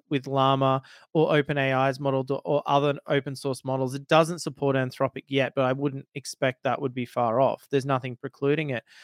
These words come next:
And so you can use a sort of generic syntax to say, "This is the system message, this is the assistant message, this is the user one," which is very interesting on its own, but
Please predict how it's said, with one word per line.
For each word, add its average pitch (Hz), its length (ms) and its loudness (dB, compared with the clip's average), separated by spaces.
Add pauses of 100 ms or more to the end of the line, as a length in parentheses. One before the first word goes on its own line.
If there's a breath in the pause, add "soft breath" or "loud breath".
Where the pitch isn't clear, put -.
(280 loud breath)
And 175 120 4
so 185 120 4
you 185 120 4
can 180 220 2
use 196 360 2
a 175 80 0
sort 165 220 0
of 135 140 -2
generic 147 640 0
syntax 151 680 -4
to 147 100 -6
say, 131 320 2 (280 soft breath)
"This 151 160 2
is 147 140 -8
the 151 100 -2
system 156 460 -2
message, 135 400 -4
this 147 180 -6
is 143 140 -10
the 143 140 -2
assistant 151 460 -4
message, 135 320 -6
this 151 200 -4
is 139 100 -12
the 135 80 -6
user 180 400 2
one," - 280 -4 (260 loud breath)
which 185 160 4
is 170 140 2
very 185 360 8
interesting 156 460 -2
on 139 160 0
its 131 200 -4
own, 185 280 4 (340 loud breath)
but 160 200 6